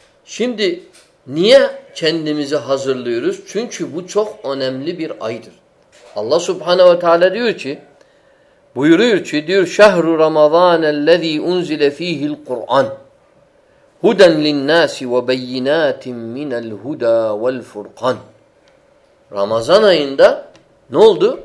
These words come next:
Kur'an-ı Kerim indi. Bu ay mübarek bir aydır. İçinde Kadir gecesi var. Bin şehirden, bin aydan daha hayırlıdır. Öyle bir ay nasıl karşılanır?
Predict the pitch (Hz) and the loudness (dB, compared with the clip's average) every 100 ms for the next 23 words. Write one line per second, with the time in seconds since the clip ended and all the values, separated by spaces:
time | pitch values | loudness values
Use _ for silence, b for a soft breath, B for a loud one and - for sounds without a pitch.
0 | - 110 107 110 143 113 - 104 127 156 | -16 -10 -6 -4 -4 -6 -10 -8 -6 -8
1 | 110 87 85 _ _ _ _ _ _ _ | -10 -14 -20 _ _ _ _ _ _ _
2 | 123 127 165 233 294 - 110 107 104 156 | -8 0 2 2 0 -10 -8 -4 -2 -2
3 | 180 147 135 101 92 92 87 _ _ _ | -4 -8 -8 -8 -10 -16 -20 _ _ _
4 | _ 120 117 139 135 156 156 131 139 180 | _ -16 -10 -10 -6 -6 -4 -4 -4 -4
5 | 170 170 170 175 180 190 190 - 120 185 | -4 -2 -4 -4 0 0 0 -10 -8 -6
6 | 214 151 110 - 131 123 127 113 131 123 | -4 -6 -10 -8 -6 -4 -6 -4 -4 -6
7 | 87 b b b 131 202 214 - 143 139 | -10 b b b -6 -6 -4 0 0 2
8 | 185 233 180 131 185 180 170 139 113 92 | 2 2 -2 2 2 2 -2 -2 -6 -14
9 | 95 - _ _ b b b b b - | -18 -20 _ _ b b b b b -2
10 | 135 147 196 220 208 - 170 240 294 - | 0 4 4 4 2 4 4 4 0 -12
11 | _ _ 139 202 220 170 143 123 - 113 | _ _ -2 -2 -2 -4 -4 -6 -6 -4
12 | 113 143 214 | -2 -4 -8